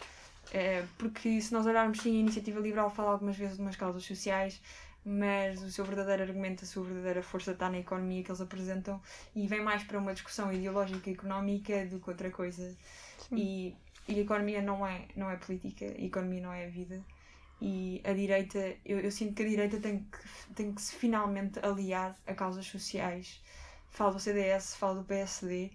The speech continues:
Speaker 1: tem que, C D, e, e causas sociais, digo,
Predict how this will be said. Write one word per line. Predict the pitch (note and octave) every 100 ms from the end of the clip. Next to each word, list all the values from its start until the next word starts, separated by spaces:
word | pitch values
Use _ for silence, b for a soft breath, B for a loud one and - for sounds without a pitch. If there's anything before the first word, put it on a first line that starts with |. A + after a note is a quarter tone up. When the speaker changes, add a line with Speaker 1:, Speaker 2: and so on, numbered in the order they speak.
| B B B B - -
Speaker 1:
tem | G#3+ G#3+ G#3
que, | G3+ G#3+ G3+ F#3+ F3 - -
C | - A3+
D, | A3+
e, | - G#3+ - A3+ -
e | A3+
causas | C4 A#3+ A#3
sociais, | A3 - A#3 A#3+
digo, | A3 A3+ A3+